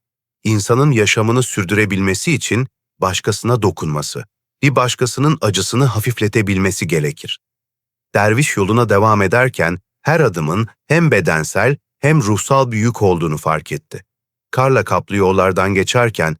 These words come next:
her karşılaşmanın ve yapılan her iyiliğin ruhunda derin bir yankı bıraktığını hissediyordu.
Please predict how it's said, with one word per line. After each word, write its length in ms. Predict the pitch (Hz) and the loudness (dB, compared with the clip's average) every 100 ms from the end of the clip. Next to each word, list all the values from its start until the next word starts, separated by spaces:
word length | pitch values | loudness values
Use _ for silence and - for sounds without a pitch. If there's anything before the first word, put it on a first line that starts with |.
| _ _ | _ _
her 260 | - 147 151 | -2 0 0
karşılaşmanın 840 | 107 87 - 87 82 - 71 76 - _ - | 0 0 0 -2 -2 -4 -6 -8 -12 _ -2
ve 80 | 117 | 0
yapılan 440 | 120 - 117 117 | 2 0 0 0
her 360 | 101 - 151 160 | -2 0 0 0
iyiliğin 560 | 107 95 85 90 127 147 _ _ - | -2 -2 -2 0 0 -2 _ _ -2
ruhunda 600 | 110 98 110 104 113 82 | 0 2 0 2 0 -2
derin 360 | 92 110 160 123 | -2 2 2 2
bir 60 | |
yankı 440 | 117 98 98 - 101 | 2 2 0 -2 -2
bıraktığını 480 | 87 76 - 80 | -2 -2 -6 -6
hissediyordu. 760 | 73 - - 78 76 69 62 | -6 -8 -6 -4 -2 -4 -6